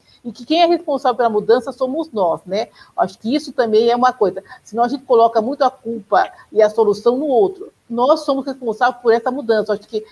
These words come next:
essa também é um aprendizado que veio aí com essa pandemia. Nós somos responsáveis. Então, a gente sa-, a gente reconhece o racismo estrutural, reconhece que a sociedade tem o racismo estrutural, reconhecemos que a sociedade é homofóbica,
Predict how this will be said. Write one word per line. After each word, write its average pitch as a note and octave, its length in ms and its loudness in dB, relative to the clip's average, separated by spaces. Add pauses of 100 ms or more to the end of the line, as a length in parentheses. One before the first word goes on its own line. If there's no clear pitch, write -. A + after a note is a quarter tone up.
(100)
essa C#4 300 0
também A#3 280 2
é A#3 40 4
um A3 60 8
aprendizado G#3 1040 2 (280)
que A#3 140 -6
veio B3 420 2
aí A#3 240 2
com B3 160 -4
essa A#3 240 2
pandemia. G3+ 640 -4 (280)
Nós B3+ 260 -4
somos A#3+ 160 -6
responsáveis. G3+ 480 -4
Então, B3+ 120 -4
a A#3 40 -2
gente B3+ 160 -6
sa-, D4 220 2
a A3+ 80 4
gente C4+ 320 -4 (160)
reconhece C#4+ 880 0 (240)
o B3 80 -2
racismo C4 360 0
estrutural, A#3+ 640 -2 (360)
reconhece B3+ 640 0
que - 80 -2
a C4+ 80 0
sociedade A#3 800 2 (580)
tem C#4 180 -2
o C4+ 60 -4
racismo B3 220 0
estrutural, A#3 420 0
reconhecemos A3+ 600 -2
que C#4 80 -2
a B3+ 40 -2
sociedade B3 460 0
é A#3+ 60 0
homofóbica, A#3+ 720 -4